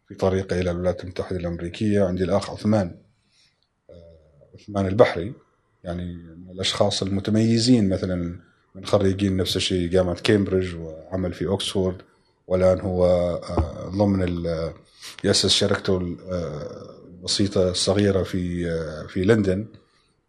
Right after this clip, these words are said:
في مجال الكوانتم كومبيوتينج في الحوسبة الكمومية، استخدام الحوسبة الكمومية في، آه،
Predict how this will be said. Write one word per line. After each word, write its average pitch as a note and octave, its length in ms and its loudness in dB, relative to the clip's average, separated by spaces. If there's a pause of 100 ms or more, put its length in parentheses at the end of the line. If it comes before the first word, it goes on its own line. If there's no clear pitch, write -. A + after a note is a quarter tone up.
(120)
في G#2+ 140 -4
مجال G#2 340 6
الكوانتم A#2 420 4
كومبيوتينج G2+ 520 0
في - 100 -4
الحوسبة F2+ 760 2
الكمومية، G2 760 0 (460)
استخدام G#2 500 6
الحوسبة F#2 420 2
الكمومية F#2+ 580 0
في، F2+ 440 -2
آه، D#2+ 380 -8